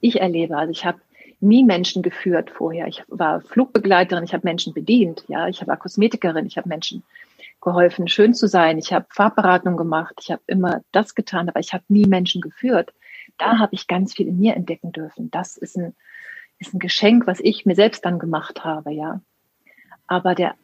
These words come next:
allererste Anfang ist das Ausprobieren, die Produkte, sich so ein, ein Starter-Set, würde ich empfehlen, zuzulegen und zu schnuppern, die Erfahrung zu machen, alle Öle zu öffnen, alles, äh, auszuprobieren. Ähm, und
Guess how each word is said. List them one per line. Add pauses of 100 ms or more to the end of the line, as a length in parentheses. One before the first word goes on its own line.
allererste
Anfang
ist
das
Ausprobieren,
die
Produkte,
sich
so
ein, (680)
ein
Starter-Set,
würde
ich
empfehlen,
zuzulegen (720)
und
zu
schnuppern,
die
Erfahrung
zu
machen,
alle
Öle
zu
öffnen,
alles,
äh,
auszuprobieren. (920)
Ähm,
und